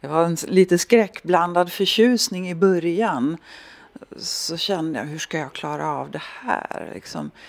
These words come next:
Men det blev ju snabbt väldigt roligt. Jag fick ju lära mig nytt hela ti-, varenda dag. Så att det var, det var en av de roligaste perioderna i hela mitt liv.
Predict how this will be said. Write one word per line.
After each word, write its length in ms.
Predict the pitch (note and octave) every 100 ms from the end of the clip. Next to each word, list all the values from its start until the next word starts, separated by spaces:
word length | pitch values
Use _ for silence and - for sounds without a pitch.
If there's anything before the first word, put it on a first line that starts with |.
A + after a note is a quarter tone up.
| - - - -
Men 260 | D#3+ C#3+
det 140 | C3+ C#3
blev 360 | D#3 D#3 D3
ju 120 | D3+ D#3
snabbt 760 | - E3 D#3 - - - - -
väldigt 720 | D#3 D#3+ F#3 E3 D#3 D#3+ E3
roligt. 460 | F3 D#3+ C#3+ B2+
Jag 100 | E3+
fick 200 | - E3+
ju 80 | F3+
lära 340 | F#3 G3+ E3 E3+
mig 160 | F#3
nytt 500 | F#3 F3 E3+ - -
hela 720 | _ - A3 A3+ G#3+ F#3+ F#3 F#3+
ti-, 220 | A3 G3
varenda 920 | D#3+ F#3 F3+ G3 G#3+ G3 F3 F3 F3+
dag. 420 | F3+ A#3+ A3+ F3 - - - - - _ _
Så 160 | - E3+
att 100 | E3+
det 80 | E3
var, 200 | E3 -
det 180 | E3+ D#3
var 200 | E3+ F#3
en 240 | E3+ E3+
av 200 | D#3+ D#3
de 240 | D#3+ E3
roligaste 580 | E3 F#3 D3+ D3+ D#3+ -
perioderna 680 | - D#3+ D#3+ - - D3+ D#3+
i 20 |
hela 280 | E3+ D#3+ D3+
mitt 260 | D#3 D#3+ D#3+ D#3
liv. 720 | - D#3+ E3 G3+ G#2+ D#3